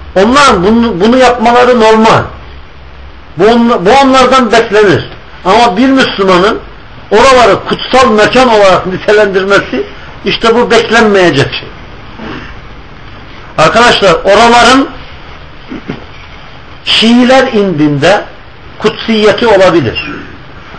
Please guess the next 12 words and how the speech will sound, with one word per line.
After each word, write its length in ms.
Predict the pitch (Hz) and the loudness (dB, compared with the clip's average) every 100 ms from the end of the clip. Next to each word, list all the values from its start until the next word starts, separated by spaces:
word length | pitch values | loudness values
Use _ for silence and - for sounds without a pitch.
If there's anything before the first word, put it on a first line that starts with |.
| - | -4
Ama 200 | 196 214 - 226 | 0 0 0 -2
İslam 480 | - 185 226 240 | -6 -2 0 2
şeriatında 1160 | - 202 208 220 226 185 185 196 185 190 214 233 - - - - - - - | 0 0 0 2 2 2 2 0 0 2 2 0 -4 -20 -20 -20 -20 -16 -4
hiçbir 920 | 233 233 - - 180 240 233 127 - - - - - - - | -4 -4 -8 -8 -2 2 2 0 -8 -18 -20 -20 -20 -20 -6
kişinin 760 | 220 - 208 202 233 202 139 | -2 0 2 2 2 0 -4
kabrinin 800 | - 170 165 147 175 180 233 247 - - - - - - - | -2 0 0 2 2 2 2 0 -6 -10 -6 -6 -6 -10 -4
herhangi 840 | 156 190 185 - 220 254 208 202 | 0 2 0 0 0 2 0 0
bir 140 | 208 180 - | 0 -2 -4
kutsiyeti 1160 | - - - - 220 202 180 196 - 233 269 269 - - - 117 | -8 -6 -6 -4 -2 -2 0 0 0 -2 -2 -4 -10 -20 -16 -4
yoktur. 400 | 143 233 - - - - - - - - - - - - - - - - - - - | 0 0 -2 -10 -16 -20 -20 -20 -20 -20 -20 -20 -20 -20 -20 -20 -20 -20 -20 -20 -6
O 160 | 233 233 | 0 0
kabirleri 840 | - 226 233 214 214 220 254 277 | 2 2 2 2 2 2 2 0